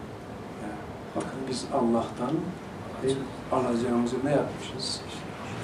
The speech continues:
Almışız ya. Ya. Peşin almışız, peşin. Peşin, peşin. İnsaniyetli değil. Tek bir insana verilen, bütün mahlukata verilenden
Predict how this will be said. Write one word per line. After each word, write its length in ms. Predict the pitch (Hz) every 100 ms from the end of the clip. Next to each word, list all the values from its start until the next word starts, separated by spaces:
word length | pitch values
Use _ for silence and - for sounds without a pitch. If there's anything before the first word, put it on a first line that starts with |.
| - - - - -
Almışız 720 | - - - - - - - -
ya. 80 | - - - - - - -
Ya. 80 | - - - - - -
Peşin 440 | - - - 147
almışız, 520 | 113 110 113 - - -
peşin. 240 | - - - - - - - - - - - - - - - - - -
Peşin, 260 | - - - - -
peşin. 220 | - - - - - -
İnsaniyetli 600 | - - 226 - - -
değil. 340 | - - - - - - - - - - - - - - - - - - - - - - - - - - - - - - - -
Tek 260 | - 160 156
bir 100 | 131
insana 340 | 120 127 131 131
verilen, 340 | 120 147 156
bütün 240 | - - 165
mahlukata 520 | 127 120 117 131 139
verilenden 600 | 127 117 113 113 113 143